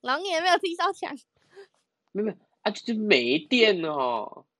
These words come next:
Speaker 1: 你七点多就没电？
Speaker 2: 八点多，因为我就吃饭，
Speaker 1: 那对啊，
Speaker 2: 因为我吃饭吃到，
Speaker 1: 那我们
Speaker 2: 吃饭就是，因为吃饭也就跟，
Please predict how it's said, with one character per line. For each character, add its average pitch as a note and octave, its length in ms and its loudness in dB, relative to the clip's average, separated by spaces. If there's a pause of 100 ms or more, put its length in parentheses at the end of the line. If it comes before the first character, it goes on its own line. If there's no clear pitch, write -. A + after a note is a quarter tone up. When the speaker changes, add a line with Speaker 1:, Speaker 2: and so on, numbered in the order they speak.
(400)
Speaker 1:
你 C#4 200 -10
七 - 340 -4
点 A3 300 -2
多 G#3 180 -6
就 A3+ 140 -10
没 F#3+ 160 -12
电？ G3 280 -4 (320)
Speaker 2:
八 C3 120 0
点 G#2+ 180 -6
多， A2+ 180 -14 (720)
因 A#3 160 0
为 A#3 60 8
我 C3+ 100 6
就 F3 80 4
吃 G#3+ 240 -2
饭， - 80 8
Speaker 1:
那 A3 100 8
对 D4+ 140 6
啊， A3+ 60 4
Speaker 2:
因 G#3+ 60 2
为 F3+ 40 0
我 C3 80 -2
吃 F#3 160 -6
饭 F#3+ 240 4
吃 F#3+ 100 -8
到， F3+ 120 4
Speaker 1:
那 - 20 2
我 - 60 -2
们 - 100 -14
Speaker 2:
吃 F3+ 240 -8
饭 F3+ 220 -4
就 E3+ 80 -10
是， F#3 240 -6 (600)
因 G#3 100 -4
为 - 20 -6
吃 G#3 180 -2
饭 G3 220 4
也 G#2+ 80 -2
就 D#3+ 140 -2
跟， D#3+ 320 -2